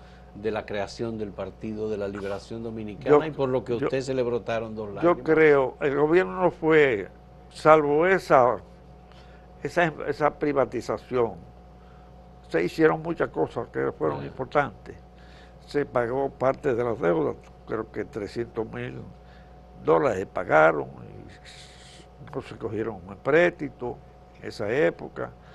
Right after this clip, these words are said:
Speaker 2: y se hicieron muchas cosas. Eh,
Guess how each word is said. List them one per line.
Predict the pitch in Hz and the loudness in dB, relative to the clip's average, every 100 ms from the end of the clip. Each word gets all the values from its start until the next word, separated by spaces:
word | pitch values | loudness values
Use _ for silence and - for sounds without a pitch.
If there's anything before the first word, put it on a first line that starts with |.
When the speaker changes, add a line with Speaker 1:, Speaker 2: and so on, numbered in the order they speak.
| - - - - | -20 -20 -18 -14
Speaker 2:
y | - | -6
se | 160 | -6
hicieron | - 180 185 170 | 0 0 0 -4
muchas | 175 160 | -4 -4
cosas. | - 175 131 - - - - - - - - - - - - - - - | 0 0 0 -6 -20 -20 -20 -20 -20 -20 -20 -20 -20 -20 -20 -20 -16 -6
Eh, | 139 143 131 127 123 113 | 0 2 2 2 0 -4